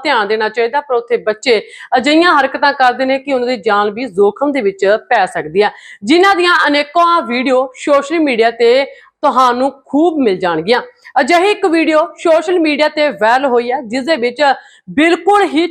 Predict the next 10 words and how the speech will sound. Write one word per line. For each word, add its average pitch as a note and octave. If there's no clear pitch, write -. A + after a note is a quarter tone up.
ਛੋਟੀ G#4
ਜਿਹੀ D4+
ਉਮਰ C4+
ਦੇ C#4
ਬੱਚੇ B3+
ਇੱਕ C#4+
ਮੋਟਰਸਾਈਕਲ A#3+
ਚੱਕੀ A#3
ਫਿਰਦੇ F3+
ਨੇ। F#3